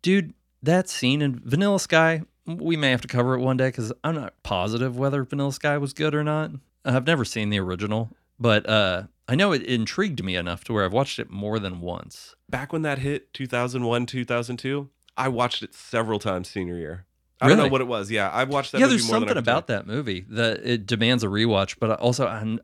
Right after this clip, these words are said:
Speaker 1: I'm not sure.
Speaker 2: One of my first movies on D V D.
Speaker 1: Really?
Speaker 2: Vanilla Sky.
Speaker 1: Wow.
Speaker 2: I think it might have been one of the first seven.
Speaker 1: Wow.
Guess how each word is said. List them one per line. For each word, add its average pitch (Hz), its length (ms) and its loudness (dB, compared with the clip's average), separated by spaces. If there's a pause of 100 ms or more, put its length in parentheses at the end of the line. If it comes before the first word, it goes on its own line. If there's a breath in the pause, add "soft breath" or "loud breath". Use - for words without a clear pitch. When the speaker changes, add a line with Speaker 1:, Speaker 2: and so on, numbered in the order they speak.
Speaker 1:
I'm 107 180 -4
not 104 300 -2
sure. 113 720 -2
Speaker 2:
One 131 180 -2
of 135 80 -2
my 131 80 2
first 131 260 -4
movies 135 280 -6
on 131 100 -4
D 135 140 -8
V 135 80 -6
D. 147 260 -6 (160)
Speaker 1:
Really? 120 420 4
Speaker 2:
Vanilla 117 280 -4
Sky. 117 280 -4
Speaker 1:
Wow. 104 380 2
Speaker 2:
I 131 80 2
think 143 180 -2
it 156 80 -4
might 143 120 -2
have 131 80 -2
been 131 120 -2
one 127 120 0
of 120 60 -2
the 117 40 -6
first 120 280 -6
seven. 127 340 -2 (260)
Speaker 1:
Wow. 131 320 0